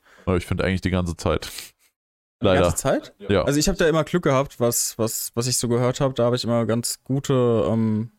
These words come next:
Speaker 2: Dosen abbekommen. Aber, ähm, der Shoot Me geht auch auf jeden Fall in die Richtung von Black Nana, beziehungsweise ist Black Nana, funktioniert auch ganz gut.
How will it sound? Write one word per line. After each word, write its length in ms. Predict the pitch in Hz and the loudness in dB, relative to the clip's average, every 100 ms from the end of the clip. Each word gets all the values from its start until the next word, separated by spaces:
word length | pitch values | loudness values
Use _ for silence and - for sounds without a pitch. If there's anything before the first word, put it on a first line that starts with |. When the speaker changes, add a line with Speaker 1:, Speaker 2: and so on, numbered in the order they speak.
| _ | _
Speaker 2:
Dosen 260 | 135 147 139 | 0 0 2
abbekommen. 480 | 104 139 - 135 156 _ - - _ _ _ - | -2 -2 -2 -2 -4 _ -20 -20 _ _ _ 0
Aber, 640 | 113 117 113 110 107 - | 2 4 4 4 4 2
ähm, 320 | 98 101 101 - _ _ _ _ 104 | -2 -2 -6 -10 _ _ _ _ 0
der 160 | 110 | 0
Shoot 340 | - - 151 151 | 0 -2 -2 0
Me 300 | 143 139 131 | 0 0 0
geht 320 | - 131 - | 0 0 2
auch 220 | 127 151 | 0 2
auf 180 | 127 - | 0 0
jeden 140 | 139 | -2
Fall 220 | - 131 | 0 0
in 120 | 113 127 | 2 2
die 100 | 127 | 2
Richtung 540 | 143 - 151 156 160 | 0 0 -2 -2 -6
von 220 | - 135 | -4 -4
Black 200 | 131 127 | -2 -2
Nana, 340 | 123 127 127 123 | 0 0 0 -2
beziehungsweise 680 | 127 127 - 113 117 113 - | -4 -6 0 0 2 -2 -2
ist 260 | - 147 - | -4 -4 -4
Black 320 | 139 135 - _ | -4 -4 -8 _
Nana, 540 | 120 123 131 131 131 - _ _ _ - | -2 0 0 0 -2 -8 _ _ _ -6
funktioniert 420 | 143 - 147 165 | -6 -2 -2 0
auch 140 | 147 156 | 0 0
ganz 200 | 147 - | -4 -2
gut. 280 | - 147 | -2 -2